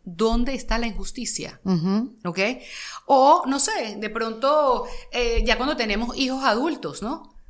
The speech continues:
Speaker 1: "¿Vas a comer?". "No, ma, no tengo hambre". "Ok", te sientas tú a comer. Y cuando te sientas a comer,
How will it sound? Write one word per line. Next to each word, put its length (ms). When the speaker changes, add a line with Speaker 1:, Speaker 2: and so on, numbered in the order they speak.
Speaker 1:
"¿Vas 140
a 80
comer?". 640
"No, 160
ma, 180
no 140
tengo 240
hambre". 500
"Ok", 180
te 80
sientas 360
tú 60
a 100
comer. 320
Y 60
cuando 240
te 60
sientas 300
a 60
comer, 300